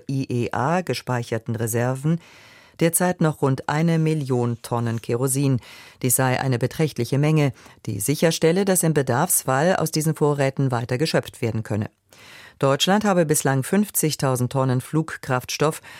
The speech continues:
aus seinen Reserven freigegeben, sagte der Sprecher. Bundeswirtschaftsministerin Reiche, C D U, hatte in den vergangenen Tagen mehrfach einen Kerosinmangel in der Bundesrepublik dementiert.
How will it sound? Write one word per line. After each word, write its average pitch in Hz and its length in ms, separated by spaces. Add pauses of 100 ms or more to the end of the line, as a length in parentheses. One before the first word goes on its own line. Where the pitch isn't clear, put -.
(140)
aus 135 180
seinen 135 360
Reserven 131 520
freigegeben, 117 720
sagte 113 300
der 104 120
Sprecher. 101 400 (760)
Bundeswirtschaftsministerin 160 1300
Reiche, 123 480
C - 120
D 123 140
U, 160 320
hatte - 320
in 131 260
den 117 220
vergangenen 120 560
Tagen 147 400 (380)
mehrfach 196 480
einen 156 400
Kerosinmangel 147 1000
in 117 220
der 117 160
Bundesrepublik 127 920
dementiert. 139 720